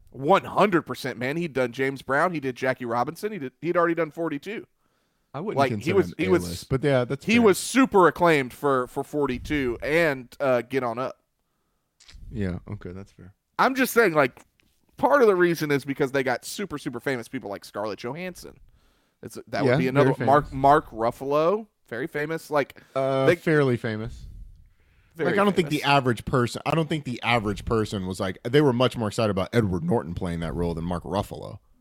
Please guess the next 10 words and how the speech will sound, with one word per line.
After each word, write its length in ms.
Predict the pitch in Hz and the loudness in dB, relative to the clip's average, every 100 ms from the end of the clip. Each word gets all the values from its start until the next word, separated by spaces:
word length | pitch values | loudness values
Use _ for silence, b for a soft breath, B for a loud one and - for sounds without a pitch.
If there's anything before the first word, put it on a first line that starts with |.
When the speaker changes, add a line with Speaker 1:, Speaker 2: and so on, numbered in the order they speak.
| _ _ _ b b b b b | _ _ _ b b b b b
Speaker 2:
But 140 | 135 | -4
it 40 | 127 | -2
was 120 | 110 | 4
much 240 | 139 123 | 4 4
more 140 | 127 104 | 2 -2
successful 500 | 104 - 339 - 113 | -2 0 0 2 2
with 80 | |
Mark 220 | 107 107 180 | 2 0 2
Ruffalo. 420 | 311 127 78 104 _ _ - _ - | 0 -2 -10 -12 _ _ -20 _ -12
Speaker 1:
Perhaps. 540 | 202 135 98 - - | -10 -8 -10 -10 -20